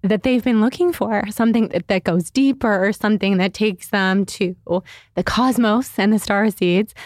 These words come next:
But also, this is for beginners. As we were saying, there's kids and toddler meditations,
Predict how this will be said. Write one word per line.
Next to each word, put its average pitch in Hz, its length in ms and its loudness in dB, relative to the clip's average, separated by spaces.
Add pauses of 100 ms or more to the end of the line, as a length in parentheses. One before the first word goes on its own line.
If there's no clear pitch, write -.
(140)
But 214 140 2
also, 202 760 0
this 240 160 -2
is 294 100 0
for 302 200 -2
beginners. 226 760 -2 (340)
As 208 220 2
we 220 120 2
were 226 100 2
saying, 185 300 0
there's 185 240 2
kids 202 260 0
and 196 120 2
toddler 185 360 0
meditations, 196 840 0